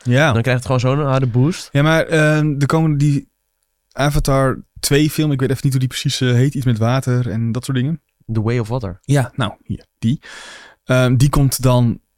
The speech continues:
Speaker 1: dit jaar uit.
Speaker 2: Ja, die komt dit jaar uit.
Speaker 1: En dan hadden ze een goede timing gehad, maar die de, ehm, Avatar drie, zeg
Speaker 2: Ja,
Speaker 1: maar,
Speaker 2: die
Speaker 1: die zou
Speaker 2: komt
Speaker 1: toch
Speaker 2: pas weer twee la-, twee jaar
Speaker 1: Oh,
Speaker 2: later uit,
Speaker 1: twee jaar
Speaker 2: volgens mij.
Speaker 1: later.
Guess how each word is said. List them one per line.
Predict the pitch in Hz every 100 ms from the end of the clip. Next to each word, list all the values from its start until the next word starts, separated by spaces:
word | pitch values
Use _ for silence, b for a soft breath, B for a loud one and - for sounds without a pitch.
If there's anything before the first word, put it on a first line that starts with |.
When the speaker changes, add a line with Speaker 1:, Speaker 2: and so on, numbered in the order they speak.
| _
Speaker 1:
dit | - 143 156
jaar | 214 202
uit. | - 107
Speaker 2:
Ja, | 101
die | 101
komt | 107
dit | 104 104
jaar | 98
uit. | 92 107
Speaker 1:
En |
dan | 127 135
hadden | 131 127
ze | 123 120
een | -
goede | - 131
timing | - 131 160 151
gehad, | 143 180 -
maar | 131 135 131
die | 139
de, | 135 127 127 95
ehm, | 123 120 120 -
Avatar | 113 127 123 107
drie, | 101 170
zeg | 143
Speaker 2:
Ja, | 98
Speaker 1:
maar, | 104
Speaker 2:
die |
Speaker 1:
die | 120
zou | 135
Speaker 2:
komt | 131 131
Speaker 1:
toch | -
Speaker 2:
pas | 110 107
weer | 113 104
twee | 117 113
la-, | 110 110 -
twee | 110
jaar | 107 107
Speaker 1:
Oh, |
Speaker 2:
later | 143
uit, | 120
Speaker 1:
twee | 131 185
jaar | 127 113
Speaker 2:
volgens | 95 80 101
mij. | 87
Speaker 1:
later. | 98